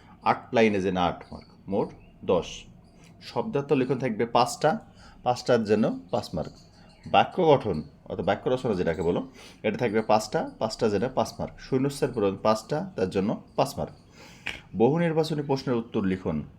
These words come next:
এর জন্য পাঁচটা থাকবে, প্রতিটা উত্তর এক করে পাঁচ, অর্থাৎ টিক মারা যাকে বলে। বিপরীত শব্দ, সমার্থক শব্দ থাকবে পাঁচটা,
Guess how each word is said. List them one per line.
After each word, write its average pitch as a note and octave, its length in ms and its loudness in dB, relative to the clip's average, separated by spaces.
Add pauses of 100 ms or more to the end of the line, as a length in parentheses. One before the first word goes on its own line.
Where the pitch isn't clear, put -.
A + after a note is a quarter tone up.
(1000)
এর G2+ 80 -10
জন্য A2 260 2
পাঁচটা A3+ 280 0
থাকবে, B2+ 340 -2 (460)
প্রতিটা A#2+ 260 0
উত্তর A2+ 320 0 (240)
এক A2+ 240 2
করে F#2 160 -2
পাঁচ, E2 360 -2
অর্থাৎ A2+ 280 -8
টিক F3+ 180 -4 (100)
মারা F#2+ 200 0
যাকে D2 220 -6
বলে। C#2 220 -6
বিপরীত C#3+ 360 -4
শব্দ, E2+ 340 -2
সমার্থক C#3 440 -4
শব্দ A#2+ 200 -4
থাকবে A2+ 260 -4
পাঁচটা, B2 460 -2